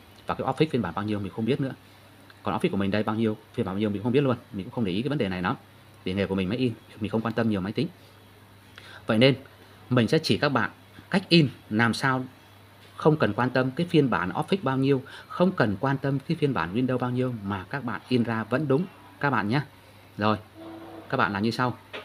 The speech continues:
Các bạn xem video thấy hữu ích thì nhớ ủng hộ mình bằng cách nhấp vào nút like và đăng ký kênh để không bỏ lỡ những video bên mình chia sẻ thường xuyên trên kênh YouTube Make in Quốc Gia. Và hơn nữa, các bạn thả cho mình quả tim trong phần bình luận. Và có bất kỳ câu hỏi gì,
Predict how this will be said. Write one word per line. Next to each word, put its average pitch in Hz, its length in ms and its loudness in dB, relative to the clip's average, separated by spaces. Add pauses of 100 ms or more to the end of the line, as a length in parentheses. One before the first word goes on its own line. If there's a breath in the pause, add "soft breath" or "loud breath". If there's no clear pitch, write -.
(320 loud breath)
Các 165 80 4
bạn 120 200 6
xem 143 200 0
video 135 360 2 (180)
thấy 156 120 2
hữu 160 100 2
ích 185 160 2
thì 110 120 -2
nhớ 104 120 2
ủng 104 200 -2
hộ 113 140 -4
mình 98 200 -2
bằng 90 100 -6
cách 151 220 -6
nhấp 160 200 -2
vào 190 120 -4
nút 139 140 -4
like 123 260 -2
và 92 180 -4
đăng 110 120 -4
ký 139 120 -4
kênh 123 200 -2
để 90 100 -4
không 113 160 -4
bỏ 87 100 -6
lỡ 87 200 -4
những 147 160 -2
video 113 340 -4 (140)
bên 113 160 0
mình 95 120 -4
chia - 180 -4
sẻ 87 200 -8
thường 92 160 -10
xuyên 110 160 -4
trên 110 140 -10
kênh 107 160 -4
YouTube 135 240 -4
Make 139 120 -6
in 113 100 -2
Quốc 120 120 -6
Gia. 110 180 -2 (340 loud breath)
Và 104 100 0
hơn 120 160 2
nữa, 127 140 0
các 156 60 -4
bạn - 200 -2
thả 92 120 -8
cho 117 120 -6
mình 98 240 -4
quả 87 100 -8
tim 110 160 -4
trong 110 120 -4
phần 95 140 -4
bình 92 140 -4
luận. 92 120 -4 (360 loud breath)
Và 92 120 0
có 131 120 -4
bất 175 160 0
kỳ 113 100 2
câu 117 140 0
hỏi 90 180 -4
gì, 95 160 -4